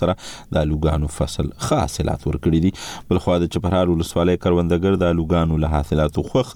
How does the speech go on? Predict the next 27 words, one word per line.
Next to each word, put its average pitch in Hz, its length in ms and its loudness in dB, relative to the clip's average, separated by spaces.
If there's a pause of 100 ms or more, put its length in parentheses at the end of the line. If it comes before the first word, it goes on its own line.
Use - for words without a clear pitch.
دي، 123 60 2 (360)
خو 151 240 2
له 135 180 4
اړونده 113 540 2
مسؤلینو 82 480 0
غواړي 85 360 2
چې - 140 -14
په - 100 -6
دې 76 120 2
ولسوالۍ 80 540 2
کې - 140 -2
دې 98 80 2 (100)
ورته 113 220 0 (140)
د - 20 2 (120)
اوبه 67 320 -4
خور 117 240 2
لپاره 101 340 0 (400)
چیک 78 240 -2
ډیمونه 73 400 0
جوړ 67 180 -2
کړي. 85 120 0 (340)
نور 80 300 0
تفصیل 139 340 0 (400)
په 113 180 2
دغه 78 220 -2 (240)
راپور 87 260 0
کې. - 160 -18